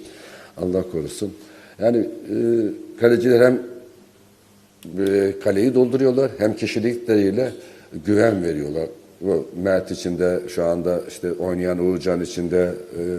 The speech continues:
Altay için de, e, Gökhan için de, arkada kalan diğer kaleciler için de, takımlarında mesela oynayan kaleciler kulüplerimizde, büyük kulüpleri de hakikaten doldurdular. Başlangıçta bocalamaları zaman zaman siz de izliyorsunuz kaleci olduğunuz için. Hataları vardı ama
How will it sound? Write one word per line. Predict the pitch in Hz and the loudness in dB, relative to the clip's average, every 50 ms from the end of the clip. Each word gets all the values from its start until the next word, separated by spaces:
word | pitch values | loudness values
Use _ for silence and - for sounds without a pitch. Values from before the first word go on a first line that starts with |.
| 87 87 85 - - - - - - | -4 -4 -6 -6 -10 -18 -20 -14 -4
Altay | - 90 95 92 92 98 92 92 90 | 0 0 0 0 0 0 2 2 0
için | 90 - 92 90 90 | 0 -2 -2 -2 0
de, | 87 90 90 90 87 90 90 - - - - - - - - 76 | 2 2 2 0 0 -4 -10 -16 -18 -20 -20 -20 -20 -20 -12 -8
e, | 90 92 92 92 92 92 85 - | -4 -4 -2 -2 -2 -2 -2 0
Gökhan | 101 95 - - 98 95 98 | 0 0 2 2 2 2 2
için | 90 - - 92 90 | -2 -2 -2 -4 -2
de, | 85 90 90 90 90 - - - - - | 0 0 0 0 -2 -6 -12 -16 -10 -6
arkada | 90 95 - 98 87 92 | -6 -4 -2 -2 -2 -2
kalan | 90 - 92 92 92 87 | -2 0 0 0 0 0
diğer | 90 92 90 90 | 0 -2 -2 0
kaleciler | - 92 92 90 85 92 92 92 90 87 | 0 -2 -2 0 0 -2 0 0 0 -2
için | 78 - 85 80 80 | -2 -4 -6 -2 0
de, | 98 113 117 113 - - - - - - - - | 0 0 0 -4 -12 -16 -20 -20 -20 -20 -8 -4
takımlarında | - 98 - 107 107 104 104 107 107 107 110 | -4 -2 0 2 4 6 4 4 4 4 2
mesela | 107 104 101 104 104 101 101 | 2 2 2 0 0 2 4
oynayan | 101 101 101 101 101 101 95 | 2 4 2 2 0 0 0
kaleciler | - 101 95 92 90 90 92 92 85 76 - - - - - - - - - | 0 0 0 0 0 0 -2 -2 -2 -4 -6 -16 -20 -20 -20 -20 -20 -16 -12
kulüplerimizde, | - 87 87 87 - 90 85 82 85 82 85 120 113 - - | -8 -8 -8 -6 -4 -2 -2 -2 -2 -2 -2 -2 -2 -2 0
büyük | 95 107 104 - | 0 0 0 -2
kulüpleri | 95 85 80 - - 87 87 85 78 | -6 -8 -8 -4 -2 -2 -2 0 -2
de | 90 95 92 - - - - - - | -2 -4 -4 -6 -16 -18 -20 -18 -8
hakikaten | - 104 104 - 117 - 110 101 95 | -6 -6 -4 -2 -2 0 0 0 2
doldurdular. | 95 87 85 76 87 78 71 73 80 73 80 | 2 2 0 0 -2 -4 -2 -2 -2 0 0
Başlangıçta | 87 82 - 92 92 95 87 85 - 98 95 95 | -2 -2 -2 -4 -2 -2 -4 -4 -4 -6 -4 -2
bocalamaları | 92 92 90 95 90 95 90 92 90 92 95 92 | -2 -2 -2 -2 -2 -2 -2 -2 -2 -2 -2 -2
zaman | 87 95 92 92 90 | -2 -2 -2 -2 -2
zaman | 85 87 87 90 87 | -2 -2 -2 -2 -4
siz | - - 95 85 | -4 -8 -6 -4
de | 87 87 | -2 -2
izliyorsunuz | 85 82 76 85 87 82 - - 78 71 | -2 -2 -2 -2 -4 -4 -4 -8 -10 -6
kaleci | - 85 80 80 78 76 85 | -2 0 0 0 0 -2 -2
olduğunuz | 82 78 69 80 78 78 69 76 | -4 -2 -4 -6 -6 -6 -8 -8
için. | 76 - - 82 | -12 -10 -8 -8
Hataları | 80 78 - 90 92 92 90 90 90 | -8 -4 -2 0 0 2 2 2 2
vardı | 90 90 92 90 107 147 | 2 2 2 4 2 2
ama | 135 107 101 | 2 2 0